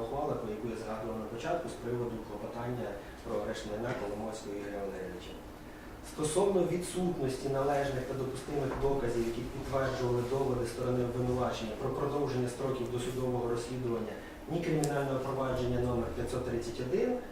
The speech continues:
ні кримінального провадження номер чотириста сорок вісім, які, ваша честь, це було два окремих кримінальних провадження, які в підсумку були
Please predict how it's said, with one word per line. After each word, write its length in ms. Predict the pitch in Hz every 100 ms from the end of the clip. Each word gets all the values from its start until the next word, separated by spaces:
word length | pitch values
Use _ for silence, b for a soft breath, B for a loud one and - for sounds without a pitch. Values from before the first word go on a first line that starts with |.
| B B 151
ні 60 | 165
кримінального 480 | 156 151 147 139 135 139
провадження 420 | 135 131 127 127 127
номер 160 | 123 -
чотириста 340 | 139 127 123
сорок 240 | 120 127 -
вісім, 360 | 233 247 214 185 - 127
які, 120 | 127 131
ваша 160 | 127 127 127
честь, 180 | 117 113
це 60 | 117
було 120 | 117 113
два 140 | 120 120 120
окремих 320 | 127 117 -
кримінальних 400 | 120 120 117 117 -
провадження, 420 | - - 156 151
які 100 | 123
в 80 | 117
підсумку 360 | 123 120 117 110 113
були 180 | 113